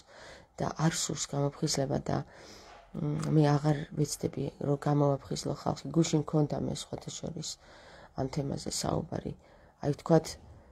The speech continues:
თეასთან, ა, ვთქვათ, ვთქვათ, აი, მოხდა აღდგომა და ის ხალხი, რომლებიც ჯერ გამოფხიზლებული არ არის, რა დღეში ჩავარდებიან, წარმოიდგინე. მე ა-,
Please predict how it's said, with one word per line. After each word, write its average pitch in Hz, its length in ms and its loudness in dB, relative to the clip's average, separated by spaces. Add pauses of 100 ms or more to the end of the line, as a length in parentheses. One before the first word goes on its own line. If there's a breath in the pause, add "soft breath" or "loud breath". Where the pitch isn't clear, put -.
(720 soft breath)
თეასთან, - 560 6 (300)
ა, - 200 -6
ვთქვათ, 170 400 4 (560)
ვთქვათ, 190 360 4 (180)
აი, 180 160 6 (640)
მოხდა 185 340 8
აღდგომა 147 560 -4
და 147 180 0 (880 soft breath)
ის 147 260 0
ხალხი, - 440 2
რომლებიც 147 440 2
ჯერ 143 180 0
გამოფხიზლებული 143 800 0
არ 139 200 2
არის, 151 240 2 (440 loud breath)
რა 156 140 4
დღეში 165 360 2
ჩავარდებიან, 139 760 0
წარმოიდგინე. 139 800 -2 (880 soft breath)
მე 165 180 6
ა-, 185 220 8